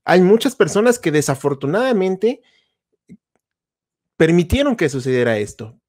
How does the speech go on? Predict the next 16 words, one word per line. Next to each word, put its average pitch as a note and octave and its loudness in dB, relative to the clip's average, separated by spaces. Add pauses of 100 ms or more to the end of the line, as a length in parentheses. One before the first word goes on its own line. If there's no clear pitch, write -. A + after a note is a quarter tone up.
que B2+ -8
se, C#3 -6
que - -10
se D3 -8
llegara F#3+ -4
a F#3 -4
exponer F3 -6
esta D#3+ -4
situación, A2+ -12 (340)
porque C#3+ -4
no G#3+ 2
transparentaban, F#3 -2 (260)
no F#3 -2
tenían F#3+ 0
esta, E3 -2
eh, B2 -2